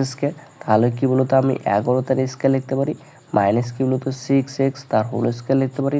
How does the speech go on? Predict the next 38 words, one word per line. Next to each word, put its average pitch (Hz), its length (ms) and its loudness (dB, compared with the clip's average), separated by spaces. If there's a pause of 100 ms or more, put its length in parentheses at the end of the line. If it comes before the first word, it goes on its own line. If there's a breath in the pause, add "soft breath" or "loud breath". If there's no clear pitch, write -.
না? 175 40 -2 (340)
অবশ্যই। 104 380 -4 (440 loud breath)
তাহলে 117 300 4
কি 135 80 2 (100)
এ 117 100 0
স্কয়ার 139 260 -4
মাইনাস 135 260 2
বি 135 140 2
স্কয়ার 143 260 -2
হলো 143 220 0
না? 170 120 0
তাহলে - 260 -6
এ - 100 -2
স্কয়ার - 220 -2
মাইনাস 131 200 -4 (100)
বি 127 120 -2
স্কয়ারের 135 280 -4
সূত্র 131 180 -8 (100)
কি 143 140 -2
বলতো? 139 260 0 (520 loud breath)
এ - 20 6 (100)
প্লাস 117 200 4 (100)
বি 131 160 2
into 131 160 0 (180)
এ - 100 2
মাইনাস 131 340 2
বি। 165 80 2 (640 loud breath)
তাহলে 127 340 6
কি - 120 -4
আমি 131 100 4 (100)
লিখতে 113 320 2
পারি 135 140 4 (100)
না? 170 60 0 (460)
এ - 20 6 (460)
প্লাস 117 300 6 (500)
বি 127 140 0 (280)
into 135 260 0
কি 135 80 0